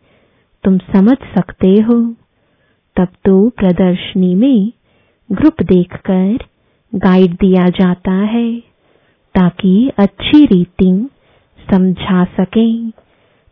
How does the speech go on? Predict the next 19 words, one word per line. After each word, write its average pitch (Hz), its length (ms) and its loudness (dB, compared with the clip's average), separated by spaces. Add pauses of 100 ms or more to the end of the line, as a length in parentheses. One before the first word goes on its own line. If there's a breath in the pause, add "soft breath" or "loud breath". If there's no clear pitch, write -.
पढ़ाने 180 440 0
वाला 180 440 0
बाप 190 420 -4 (180)
तो 240 280 0 (580)
अच्छी 185 400 -2
रीति 196 480 -2
जानते 180 560 -4
हैं। 233 580 -2 (720)
कितनी 180 340 -2
विशाल 180 760 -2 (720)
बेहद 185 460 0 (140)
की 196 100 -2
बुद्धि 190 720 -4 (320)
बनाते 180 540 -2
हैं। 226 520 -2 (840)
तुमको 185 260 -2
नशा 180 480 0
रहना 180 480 0
चाहिए 202 800 -2